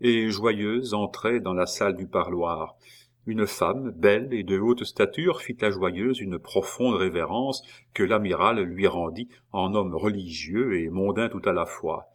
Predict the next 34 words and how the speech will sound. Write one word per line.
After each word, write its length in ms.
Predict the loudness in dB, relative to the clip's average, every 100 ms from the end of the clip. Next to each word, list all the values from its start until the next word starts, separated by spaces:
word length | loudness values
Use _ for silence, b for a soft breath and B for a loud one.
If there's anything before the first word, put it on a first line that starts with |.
| _ _ _ _ -14
Madame, 460 | -8 -4 0 0 0
dit-il, 500 | -2 0 -2 -2 -6 B B
le 160 | 6 6
roi 300 | 8 8 6
sait 460 | 4 -2 0 -2 -4
que 100 | -6
vous 200 | -4 -4
devez 340 | -2 0 4
admettre 520 | 4 2 0 0 -2
ou 200 | -2 -2 -4
que 100 | -6
vous 300 | -4 -2 0
avez 340 | 2 2 4
admis 380 | 2 2 -4 -6 B B B
au 160 | -2 2
nombre 420 | 2 2 4 4
de 100 | 4
vos 160 | 4 2
pensionnaires 600 | 2 -2 -2 -2 -2 0
une 160 | 0
personne 720 | 0 0 0 0 2 0 -2
à 80 | -8
qui 340 | -8 -8 -6 -4
je 140 | -2
dois 200 | 2 4
parler. 520 | 4 4 2 -2 -6 _ B B -10
Veuillez 400 | -2 -2 2 0
me 140 | 2
mettre 240 | 0 -2
en 80 | 0
rapport 420 | 2 2 2 2
avec 400 | 2 0 -2 -6 -8
cette 280 | -4 -4 -2
personne. » « 640 | -4 -4 -2 -2 -2 -8